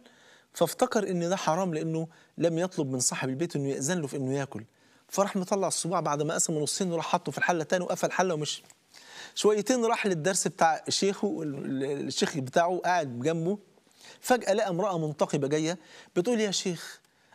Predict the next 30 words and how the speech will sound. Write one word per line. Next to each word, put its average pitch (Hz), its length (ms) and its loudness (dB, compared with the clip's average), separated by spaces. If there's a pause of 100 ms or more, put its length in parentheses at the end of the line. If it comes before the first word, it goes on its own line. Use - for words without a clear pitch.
(100)
أسألك 196 380 0
بالله 147 220 -2
عز 139 260 -2
وجل 151 180 0
أريدك 196 400 -2
في - 120 -8
كلمة". 139 280 -2
راح 233 140 -4
واخدها 196 240 0
على 147 140 0
جنب، 131 140 -6 (1080)
قالت 175 180 2
له: 185 60 2
"أنا 156 80 2
عندي 143 680 0
زوجي 135 280 0
مات 139 240 -6 (380)
وترك 185 340 0
لي 165 60 0
ثروة 160 320 -2
كبيرة 143 200 0
جدا 151 300 -2
وترك 247 300 -2
لي 208 80 0
بنت 190 280 -4
واحدة، - 280 -4 (480)
والبنت 220 360 0
كبرت 185 340 0
وعايز 175 220 0
أجوزها، 135 460 0